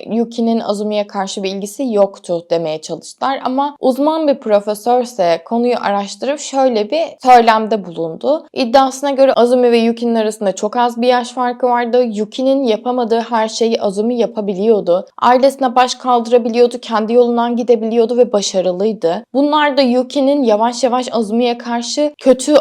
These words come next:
anlamda, rahatsız edici anlamda bir saplantı gerçekleştirmesine sebep olmuş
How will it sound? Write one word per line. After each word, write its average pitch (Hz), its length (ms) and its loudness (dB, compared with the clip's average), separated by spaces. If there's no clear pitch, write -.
anlamda, 180 640 0
rahatsız 208 440 -6
edici 247 220 2
anlamda 226 420 -2
bir 302 40 -2
saplantı 202 880 -2
gerçekleştirmesine 175 1000 -4
sebep 190 380 -6
olmuş 214 280 2